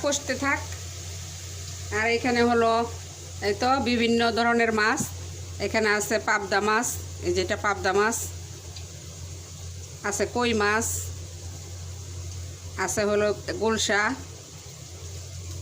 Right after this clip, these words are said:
বা ট্যাংরা, যেটাই বলি না কেন, বিভিন্ন রকমের মাছ, এগুলো নদীর মাছ।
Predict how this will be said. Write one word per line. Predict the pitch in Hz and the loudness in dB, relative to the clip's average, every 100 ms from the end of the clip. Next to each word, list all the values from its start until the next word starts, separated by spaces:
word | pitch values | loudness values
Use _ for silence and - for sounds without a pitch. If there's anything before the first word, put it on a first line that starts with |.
| - - - | -8 -8 -2
বা | 190 190 | 0 2
ট্যাংরা, | 233 208 202 | 4 6 4
যেটাই | 196 196 202 | 2 4 4
বলি | 202 202 196 | 6 6 6
না | 190 | 4
কেন, | 202 220 254 - - - - - - - - - - - - - 190 | 2 2 2 -4 -10 -12 -10 -10 -10 -10 -10 -8 -10 -10 -10 -8 0
বিভিন্ন | 214 214 214 214 | 2 4 4 4
রকমের | 208 220 214 202 | 2 2 4 6
মাছ, | 226 247 185 | 4 2 0
এগুলো | 190 202 202 | 4 6 6
নদীর | 214 226 214 | 4 2 4
মাছ। | 202 | 2